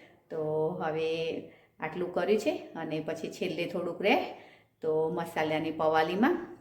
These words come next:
તો પછી પાછું કરી કાઢું છું. તો આ રીતે જ હું તો વાપરું છું.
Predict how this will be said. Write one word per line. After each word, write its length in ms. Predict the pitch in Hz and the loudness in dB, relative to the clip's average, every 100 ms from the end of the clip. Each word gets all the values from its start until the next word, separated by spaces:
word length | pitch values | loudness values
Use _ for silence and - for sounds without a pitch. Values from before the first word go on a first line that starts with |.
| - - | -18 -4
તો 240 | 156 156 | 0 0
પછી 260 | 147 156 160 | 0 -2 -2
પાછું 380 | 160 151 156 147 | -2 -2 -2 -2
કરી 200 | 156 180 | 0 2
કાઢું 400 | 208 202 208 285 | 4 4 4 2
છું. 200 | - - | -4 -4
તો 100 | 156 | -2
આ 140 | 143 | 0
રીતે 280 | 156 151 170 | -2 -4 -6
જ 100 | - | -6
હું 120 | 180 | -8
તો 80 | 180 | -4
વાપરું 400 | 170 156 185 185 | -2 -2 -2 -2
છું. 260 | 311 - | -4 -6